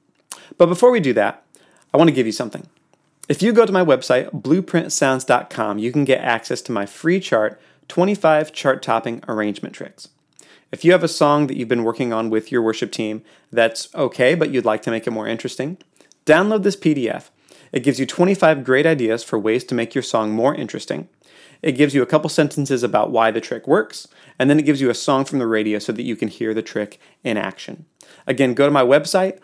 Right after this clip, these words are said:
or you can click on the link nearby, w w w dot blueprint sounds dot com forward slash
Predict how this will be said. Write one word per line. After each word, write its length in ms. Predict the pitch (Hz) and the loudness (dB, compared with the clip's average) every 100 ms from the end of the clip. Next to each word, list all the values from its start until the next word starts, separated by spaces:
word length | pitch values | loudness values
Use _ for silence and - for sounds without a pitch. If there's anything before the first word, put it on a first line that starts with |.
| _ _ | _ _
or 140 | 151 | 2
you 120 | 165 | 2
can 160 | 165 147 | -2 -2
click 240 | 165 165 | -2 0
on 100 | 143 | 0
the 100 | 131 | 0
link 240 | 123 131 - | 0 -2 -2
nearby, 520 | 123 110 104 104 107 _ _ _ | -2 0 0 0 -4 _ _ _
w 260 | 160 185 180 | 0 2 0
w 300 | 139 135 127 | 0 -2 -2
w 260 | 117 117 | -2 -2
dot 400 | 113 110 104 - | -2 -2 -2 -4
blueprint 380 | 123 156 160 156 | -2 -2 -2 -6
sounds 240 | 139 127 | -4 -2
dot 240 | 123 110 - | 0 -2 -2
com 360 | 123 110 110 - | -2 -2 -4 -12
forward 440 | _ - 233 160 - | _ 0 2 0 0
slash 400 | 120 110 113 | -2 -2 -4